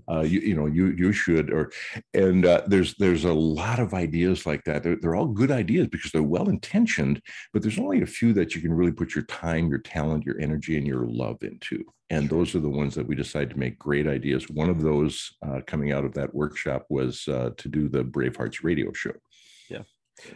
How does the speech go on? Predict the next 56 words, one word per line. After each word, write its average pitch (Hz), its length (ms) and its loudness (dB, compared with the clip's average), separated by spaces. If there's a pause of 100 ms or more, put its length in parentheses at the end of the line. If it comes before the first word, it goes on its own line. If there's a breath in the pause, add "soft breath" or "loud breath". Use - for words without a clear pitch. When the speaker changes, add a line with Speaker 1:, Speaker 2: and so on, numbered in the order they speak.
Speaker 2:
And 120 100 2
I - 20 0
think 151 140 0
that's 151 200 0
great 143 260 -4
'cause 104 160 -4
it, 101 200 -4
it 117 120 -2
also 113 400 0
is 95 160 -8
sort 98 160 -8
of 92 100 -10
al-, 92 240 -6
along 95 280 -4
the 90 40 -6
lines 92 320 -6
of 92 140 -14
what 95 180 -6
the - 60 -20
premise 90 340 -6
of 78 60 -12
the 98 80 -8
show 85 260 -6
is, 73 320 -10
really 82 220 -2
Speaker 1:
Mm-hmm. 82 160 -4
Speaker 2:
uplifting 87 480 0
others, 82 400 -6
right? 76 280 -4 (160)
Speaker 1:
Yeah. 67 300 -2
Speaker 2:
Um, 85 400 0
and 98 140 -2
it's 85 100 -8
unique 101 360 -4
that 92 120 -2
another 90 320 -6
nonprofit 82 600 -8
would - 120 -20
come 82 160 -6
up 78 220 -6 (240)
with 87 100 -10
something 82 320 -6
like 71 220 -6
that 71 240 -6
to - 120 -12
uplift - 380 -8
other 76 540 -6
people 80 260 -10
that 73 100 -6
are 71 60 -4
doing 71 380 -6
maybe 71 400 -6
things 80 160 -6
for - 120 -12
other 73 160 -8
causes. 131 540 -2